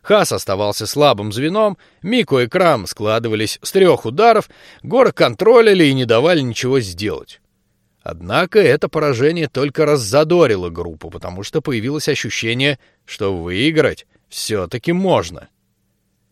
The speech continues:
Почти до утра они упорно тренировались, и даже по этим боям становилось понятно, что начинает получаться. На третий день попыток выиграть арену пять на пять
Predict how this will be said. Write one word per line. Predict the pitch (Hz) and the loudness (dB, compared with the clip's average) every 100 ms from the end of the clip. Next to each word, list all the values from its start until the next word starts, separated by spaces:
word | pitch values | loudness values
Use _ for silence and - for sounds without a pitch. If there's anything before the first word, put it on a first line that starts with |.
| _ _ _ _ _ | _ _ _ _ _
Почти | 139 156 - 240 | -4 -2 -2 0
до | 208 | 2
утра | 185 170 185 | 2 0 0
они | 175 151 | 2 2
упорно | 139 165 170 139 | 0 2 2 2
тренировались, | 123 139 127 113 107 165 160 - | -2 0 0 2 2 2 0 -2
и | |
даже | 101 131 135 131 | -4 -2 -2 -2
по | 120 | 0
этим | 143 147 113 98 | 2 0 -2 -4
боям | 92 113 151 | -2 0 -2
становилось | - 139 120 127 127 - | -2 -4 -4 -4 -6 -6
понятно, | 107 123 135 110 | -4 -4 -6 -8
что | - 120 | -8 -6
начинает | 107 - 107 117 113 | -6 -6 -4 -2 -2
получаться. | 117 123 - 98 - - - _ _ _ _ _ _ - | -4 -6 -4 -4 -6 -12 -20 _ _ _ _ _ _ -14
На | 90 90 | -10 -6
третий | 135 175 160 135 | 0 0 2 0
день | 120 160 165 - _ - | 0 0 0 -8 _ -2
попыток | 110 - 165 151 - | 0 0 0 -2 -2
выиграть | 120 151 139 131 123 | -2 0 0 0 0
арену | 107 127 143 127 | 0 2 0 -2
пять | - 139 127 113 | 0 0 0 -2
на | 107 | -6
пять | 92 147 165 | -2 -2 -4